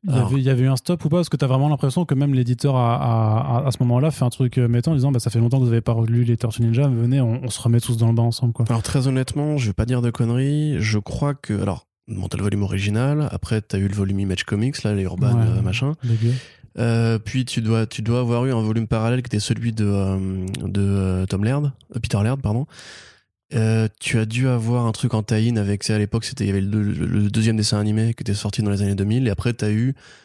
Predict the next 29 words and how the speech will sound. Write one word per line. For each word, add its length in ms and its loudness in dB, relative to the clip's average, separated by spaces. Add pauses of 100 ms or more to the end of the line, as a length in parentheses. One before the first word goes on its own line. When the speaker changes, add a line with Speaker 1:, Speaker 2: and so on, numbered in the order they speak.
(160)
Speaker 2:
les 200 0
Booyakasha 800 0
Tortue 220 -4
Ninja 400 0
avec, 300 -2
euh, 220 0
Adi-, 180 -2 (140)
c'était 460 0
Nickelodeon, 800 -2
c'était 180 -4
en 60 -2
trois 180 -2
D, 120 0
tu 100 -10
sais. 180 -2 (680)
Speaker 1:
Hmm. 220 0
Speaker 2:
Et 80 0
je 100 2
crois 200 0
qu'il 120 -2
y 40 2
a 20 0
eu 40 0
des 100 0
comics 280 -2
par 120 -4
rapport 200 -2
à 60 -2
ça. 180 -6